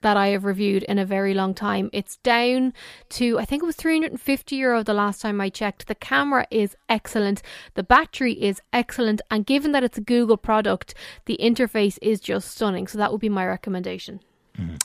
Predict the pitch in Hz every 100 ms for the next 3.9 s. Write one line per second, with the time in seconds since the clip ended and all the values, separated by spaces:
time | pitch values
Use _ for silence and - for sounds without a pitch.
0 | - - - 131 127 170 - 151 147 143
1 | 127 135 143 - 139 131 127 - 117 -
2 | 143 - 127 120 113 120 113 117 - 110
3 | - 151 131 117 - 123 120 113